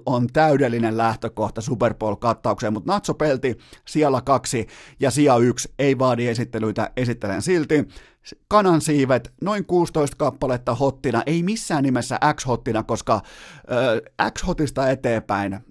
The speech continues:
on sun, on sun sitten siipikastikkeen tarjoaja mikä tahansa, niin se vie pois sitä itse makua. Se tuo totta kai sitä niinku, äh, tulisuutta tai sellaista, että se ei joutu irvistämään, mutta tää ei ole kuitenkaan mikään irvistyskilpailu,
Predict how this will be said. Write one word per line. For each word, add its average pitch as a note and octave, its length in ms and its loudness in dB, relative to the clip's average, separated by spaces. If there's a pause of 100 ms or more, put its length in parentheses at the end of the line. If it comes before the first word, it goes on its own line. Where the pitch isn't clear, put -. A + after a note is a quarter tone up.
(120)
on E3+ 160 4
sun, E3+ 220 0
on F3+ 200 2
sun F3+ 160 0
sitten D#3+ 240 -4
siipikastikkeen B2+ 800 -2
tarjoaja B2 420 0
mikä B2 260 0
tahansa, A2 500 0 (320)
niin B2 240 0
se A#2+ 180 -6
vie C3 200 0
pois E3+ 320 -2
sitä C3+ 260 -4
itse C3+ 320 -4
makua. C3 560 2
Se A#2 120 -8
tuo G3 240 -2
totta E3 260 -8
kai C#3 200 -2
sitä B2+ 180 -4
niinku, B2 400 0 (500)
äh, B2+ 220 0
tulisuutta C3+ 680 0
tai A2+ 180 -2
sellaista, C3 340 -2
että B2 100 -10
se B2 60 -4
ei A#2 60 -2
joutu A2+ 220 -2
irvistämään, A#2+ 640 0
mutta A2+ 160 -4
tää E3+ 120 -4
ei F#3+ 40 -4
ole F3 120 -8
kuitenkaan E3 420 -4
mikään C#3 420 -2
irvistyskilpailu, A#2+ 1160 0